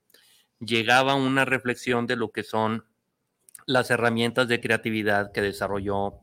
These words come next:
Eduard de Bono, y que justamente era sacar del contexto con ciertas cosas absurdas,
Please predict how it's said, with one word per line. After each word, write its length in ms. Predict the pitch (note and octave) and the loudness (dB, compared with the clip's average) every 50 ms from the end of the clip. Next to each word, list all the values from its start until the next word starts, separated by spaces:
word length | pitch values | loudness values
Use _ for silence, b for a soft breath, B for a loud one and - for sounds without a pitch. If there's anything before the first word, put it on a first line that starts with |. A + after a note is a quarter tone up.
| - - | -12 -6
Eduard 320 | C3 A2 G2 G2 G2 F#2+ | -4 -4 -2 -2 -2 0
de 80 | F#2+ G#2+ | 0 2
Bono, 400 | G#2+ A#2+ A#2+ A2+ G#2+ G2+ - _ _ _ _ - _ _ _ _ _ _ _ B B B B B B B B | 2 2 2 2 0 -4 -6 _ _ _ _ -20 _ _ _ _ _ _ _ B B B B B B B B
y 180 | _ B2 A#2 A2 | _ -6 -6 -6
que 720 | _ A#2 A2+ G#2+ G#2+ G#2 G#2 G2+ G#2 G2+ G2+ G2+ - - _ _ - _ | _ 0 0 2 4 4 4 2 2 2 0 -2 -4 -8 _ _ -20 _
justamente 760 | - - - C3+ C3+ - - C#3+ C#3+ C3+ C3+ C3+ B2+ - C3 | -12 -4 -4 -4 -2 4 4 4 4 4 2 2 2 2 4
era 160 | C3 C3 C3+ | 4 4 4
sacar 580 | C3 - - C3+ A#2 G#2+ - - C3 B2+ C3+ C#3+ | 2 2 2 2 2 2 2 2 2 2 2 2
del 200 | D3 D3 C#3+ - | 0 -4 -4 -2
contexto 680 | - C3 A#2 A2+ A2 - C3 C3 B2+ - - - G#2 - | -2 -2 -2 -2 -2 -2 -2 -2 -2 -4 -12 -12 -12 -12
con 260 | - - G2+ F#2+ F2+ | -10 -10 -10 -8 -8
ciertas 440 | - - A2+ A2+ - F2+ C3+ - - | -4 -2 -2 -2 -2 -4 -6 -6 -4
cosas 360 | - C3 - - C#3 - - | -4 -4 -2 -2 -4 -2 -2
absurdas, 720 | C3+ A#2 - - - A#2+ A2+ G#2 G2 A2+ A#2+ A2+ - - | -4 -4 -4 -8 -4 -4 -4 -2 -2 -2 -4 -4 -6 -16